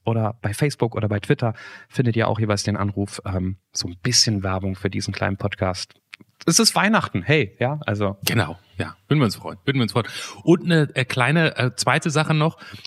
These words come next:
Speaker 2: Ganz großes Missverständnis oft bei diesem Podcast. Das ist gar nicht so, dass ihr den, äh, entdeckt und dann einfach so durchhört und dann freut ihr euch und wartet auf eine neue Folge. Die Regel ist folgende.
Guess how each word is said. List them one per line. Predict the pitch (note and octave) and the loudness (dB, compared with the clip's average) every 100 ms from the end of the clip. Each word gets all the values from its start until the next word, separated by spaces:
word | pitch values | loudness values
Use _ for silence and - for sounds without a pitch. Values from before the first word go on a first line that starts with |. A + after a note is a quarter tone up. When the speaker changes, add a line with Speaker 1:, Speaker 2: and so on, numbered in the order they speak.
| - _ G2 | -20 _ 0
Speaker 2:
Ganz | D#3+ - | 2 2
großes | D#3+ D#3+ D3+ | 0 0 2
Missverständnis | D3 - D#3+ - B2 G#2 | 0 2 0 0 -2 -2
oft | - F#2+ - | -4 -6 -4
bei | |
diesem | G#2 A2 | -4 -2
Podcast. | G2 A#2 - A#2+ C3+ - - - _ | -4 -6 -2 -2 -2 -8 -20 -20 _
Das | G2+ | -6
ist | - D#3+ - | -2 -2 0
gar | D3+ E3 | 2 2
nicht | D3+ | 2
so, | - C#3+ D3 G#3+ - - _ | 2 2 4 2 0 -14 _
dass | C3 B2 - | 0 0 -4
ihr | C3+ D3 | 0 2
den, | B2+ - B2 B2+ B2 A2+ | 0 0 0 2 0 -2
äh, | - A2+ A2+ | -2 -2 0
entdeckt | G#2+ C#3+ - - - | 2 2 0 -8 -4
und | A#2 - | -2 2
dann | A#2 B2+ | 0 2
einfach | A2+ A#2 - | -2 -2 -2
so | A#2+ | 0
durchhört | A2+ D3+ - G#2 G#2+ D#3 | 4 4 4 2 2 0
und | - A2+ | -2 0
dann | A2+ A2 | 0 0
freut | - B2+ D#3+ | 0 2 4
ihr | |
euch | B2 B2+ A#2+ | 2 2 0
und | |
wartet | A2 A2+ - | -2 -2 -4
auf | G2+ | -2
eine | G#2+ | 0
neue | G2+ G2+ | 2 0
Folge. | - B2+ A2+ - - - - - | 0 2 2 0 -4 -18 -20 -4
Die | A2 | 0
Regel | G#2+ D3+ F3+ | 2 4 2
ist | - - | 0 -2
folgende. | A2+ A#2+ G#2 G#2+ | 0 2 0 -4